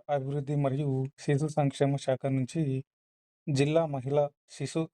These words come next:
సంక్షేమ మరియు సాధికారత అధికారి కార్యాలయంలో కొన్ని ఉద్యోగాలకు సంబంధించి ఒక నోటిఫికేషన్ అనేది విడుదల చేయడం అయితే జరిగింది. So, ఇందులో వచ్చేసి మనకి, ఆహ్, సోషల్ వర్కర్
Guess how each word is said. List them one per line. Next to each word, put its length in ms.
సంక్షేమ 520
మరియు 260
సాధికారత 600
అధికారి 420
కార్యాలయంలో 540
కొన్ని 260
ఉద్యోగాలకు 460
సంబంధించి 400
ఒక 180
నోటిఫికేషన్ 460
అనేది 240
విడుదల 280
చేయడం 220
అయితే 180
జరిగింది. 340
So, 60
ఇందులో 260
వచ్చేసి 360
మనకి, 300
ఆహ్, 260
సోషల్ 420
వర్కర్ 300